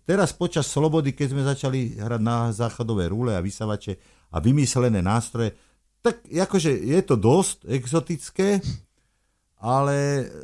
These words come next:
nám to pripadalo také, že celkom normálne ešte. A samozrejme, tak ono zase, Slovensko je malé,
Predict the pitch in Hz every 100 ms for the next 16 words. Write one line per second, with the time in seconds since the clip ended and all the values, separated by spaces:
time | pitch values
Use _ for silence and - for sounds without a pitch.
0 | 104 127 143 175 190 170 151 175 170 156
1 | 151 151 143 135 131 120 113 - 117 117
2 | 110 104 101 78 73 65 69 - 104 -
3 | _ _ - 120 117 - - 151 175 160
4 | 165 160 147 135 _ _ _ _ _ _
5 | _ _ 135 113 95 - _ - 120 160
6 | 156 127 - _ _ - 92 135 151 147
7 | 120 - _ _ _ _ _ _ - 123
8 | 147 160 156 - 147 107 110 131 143 139
9 | 139 123